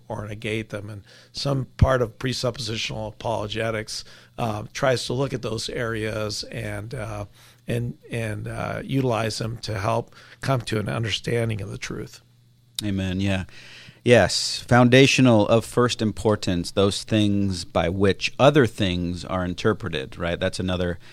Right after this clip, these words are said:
Speaker 2: another way of thinking about these things. Um, you might hear of, you know, they are like glasses that everybody is wearing, and,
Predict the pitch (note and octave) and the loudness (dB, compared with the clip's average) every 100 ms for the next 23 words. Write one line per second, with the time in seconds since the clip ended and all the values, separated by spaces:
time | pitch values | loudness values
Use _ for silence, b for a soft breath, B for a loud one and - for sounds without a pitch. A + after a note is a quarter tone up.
0 | B B B B B G2+ F#2+ F#2 F#2 F#2 | B B B B B -4 0 0 2 0
1 | E2+ - - - B2+ A2+ G2+ E2+ E2 D2 | -2 -10 -8 0 2 2 -2 0 -2 -4
2 | E2 D#2 - F2 E2 D#2+ D#2 - F2 E2+ | -6 -8 -6 -4 -4 -6 -10 -8 -4 -4
3 | E2+ E2+ - - - - A2 A#2 A#2 G#2+ | -4 -6 -10 -18 -20 -8 0 2 4 2
4 | F#2+ A2 G#2+ G2+ G2 F#2 - - G2+ F#2 | 0 2 2 4 2 -2 -8 -6 -4 -2
5 | F2+ F#2+ F#2+ F#2 F2+ E2+ E2 - F2 E2+ | 0 2 2 2 0 -2 -6 -8 -6 -8
6 | - - _ - G2 F2+ F#2 - E2+ D#2 | -12 -18 _ -8 0 2 2 0 -4 -4
7 | F2 - F2+ F#2 E2 E2 D#2 E2+ F2 F2 | -4 -2 -2 -2 -2 -4 -4 -4 -2 -2
8 | D#2+ D2+ D#2+ | -4 -6 -10